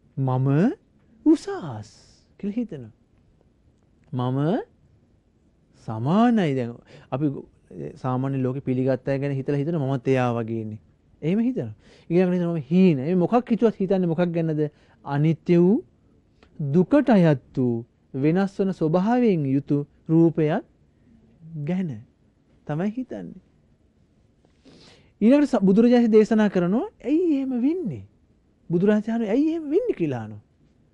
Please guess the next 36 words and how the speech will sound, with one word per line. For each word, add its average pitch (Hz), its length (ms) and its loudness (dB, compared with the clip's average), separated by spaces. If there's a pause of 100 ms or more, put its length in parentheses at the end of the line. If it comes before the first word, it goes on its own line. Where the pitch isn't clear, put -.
(520)
උසස් 160 280 2
කියලා 175 360 4
හරි, 180 260 2 (500)
මම 135 220 -6
තම-, 131 340 -8
සමානයි 139 600 2
කියලා 175 300 0
හරි, 185 160 -2
හීනයි 170 520 -2
කියලා 185 280 0
හරි 202 100 -2
අදහසක් 196 460 0
එන්නේ 226 160 2
මොකද 339 300 2
මේ 285 140 2
අනිත්‍ය 226 320 2
වූ 214 100 6
රූපෙට? 190 360 2 (1120)
දුක්ඛ 190 320 2
වූ 214 140 6
රූපෙට, 196 480 2 (420)
වෙනස් 180 340 0
වන 190 120 0
ස්වභාවය 180 360 0
යුතු 190 180 0
රූපෙට 190 280 2
ඇයි 277 200 4
එහෙම 269 140 2
එකක් 247 260 -8
එන්නේ? 269 360 -2 (1160)
බුදුරජාණන් 147 420 0
වහන්සේ 143 120 -10
කියනවා, 139 460 -2
"ඇයි 233 260 -2
එහෙම 320 140 -4
වෙන්නේ? 285 360 -8